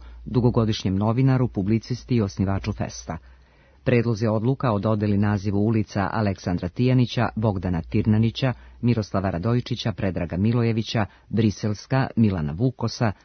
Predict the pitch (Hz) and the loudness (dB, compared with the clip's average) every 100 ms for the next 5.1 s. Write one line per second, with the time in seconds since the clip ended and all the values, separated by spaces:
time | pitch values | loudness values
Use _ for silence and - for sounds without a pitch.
0 | - 98 107 95 78 - 113 113 120 104 | -8 0 0 0 -4 -2 -2 0 0 0
1 | 87 90 85 - 87 82 117 - 143 147 | 0 0 -2 -6 -10 -6 -6 -2 -2 0
2 | 143 117 _ _ 110 113 113 131 110 90 | -2 -2 _ _ 2 2 2 -2 -6 -4
3 | 82 - 117 107 - 85 98 - 87 - | -6 -2 -2 -2 -4 -4 -2 -4 -8 -6
4 | 87 98 107 104 110 98 - - 82 - | -4 2 2 2 0 -4 -6 -10 -10 -10
5 | 78 | -10